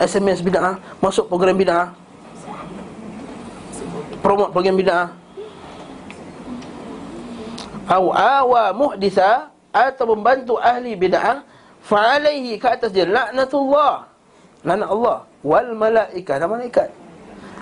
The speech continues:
Berapa juta malaikat laknat kamu. Masya Allah. Lepas tu tidak, dan tidak diterima daripadanya sarfan wala adla, apa-apa amalan pun, sehinggalah mereka bertaubat daripada bid'ah mereka.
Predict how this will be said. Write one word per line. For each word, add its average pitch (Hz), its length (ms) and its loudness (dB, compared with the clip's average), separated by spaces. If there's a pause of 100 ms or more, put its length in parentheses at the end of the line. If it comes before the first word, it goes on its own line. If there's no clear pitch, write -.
(120)
Berapa 143 160 4
juta 208 320 4
malaikat 214 320 2
laknat 208 320 2
kamu. 240 240 2 (480)
Masya 190 320 0
Allah. - 200 -12 (1000)
Lepas 208 160 2
tu 240 160 6
tidak, 196 160 4 (240)
dan 185 240 0
tidak 190 320 2
diterima 220 320 2
daripadanya 170 720 0 (480)
sarfan 196 480 0
wala 151 320 2
adla, 147 480 2
apa-apa 165 480 2
amalan 156 400 2
pun, 113 160 -2
sehinggalah 175 320 4
mereka 156 240 -2
bertaubat 151 560 0
daripada 135 240 2
bid'ah 131 400 2
mereka. 113 320 -4